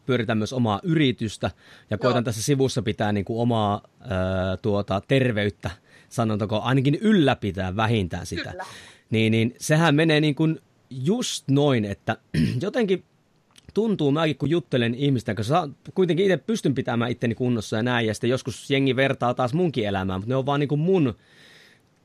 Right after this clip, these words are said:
Speaker 1: tapoja toimia. Mutta tossahan se, niinku, onkin, että sitten tavallaan niiden valintojen perusteella, mitkä on tehnyt, elikkä nyt vaikka perustanut perheen,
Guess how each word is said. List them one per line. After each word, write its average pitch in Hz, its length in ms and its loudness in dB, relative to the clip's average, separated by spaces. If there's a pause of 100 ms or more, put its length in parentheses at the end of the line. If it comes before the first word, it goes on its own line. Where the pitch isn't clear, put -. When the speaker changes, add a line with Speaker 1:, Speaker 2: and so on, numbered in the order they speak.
Speaker 1:
tapoja 113 420 0
toimia. 101 560 0 (140)
Mutta 123 220 -6
tossahan 214 380 0
se, 175 80 0
niinku, 170 300 -2
onkin, 185 220 -2
että 110 100 -6
sitten 220 280 -2 (100)
tavallaan 208 420 0
niiden 208 360 0
valintojen 175 520 2
perusteella, 147 540 0
mitkä 123 300 -2
on 131 240 0
tehnyt, 92 600 -4 (260)
elikkä 107 220 -2
nyt 143 140 -4
vaikka 135 220 -2
perustanut 120 560 -4
perheen, 98 460 -4